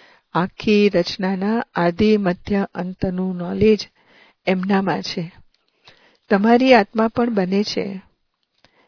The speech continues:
એ પણ આત્મા છે. ભક્તિ માર્ગમાં વિષ્ણુને ચક્રધારી બનાવી દીધા છે. આપણે કહીએ છીએ પરમાત્મા ત્રિકાલદર્શી,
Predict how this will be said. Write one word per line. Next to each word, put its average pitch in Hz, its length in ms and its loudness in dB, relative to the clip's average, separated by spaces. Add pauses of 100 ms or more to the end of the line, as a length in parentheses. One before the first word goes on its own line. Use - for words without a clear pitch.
(140)
એ 185 180 4
પણ 226 360 -2 (360)
આત્મા 196 460 0
છે. - 380 -6 (640)
ભક્તિ 190 440 0
માર્ગમાં 185 680 -4 (460)
વિષ્ણુને 202 720 2
ચક્રધારી 185 880 -4
બનાવી 180 500 -4
દીધા 175 380 -2
છે. - 320 -8 (960)
આપણે 190 400 2
કહીએ 196 420 2
છીએ 185 440 -4 (240)
પરમાત્મા 180 680 0
ત્રિકાલદર્શી, 190 1040 -6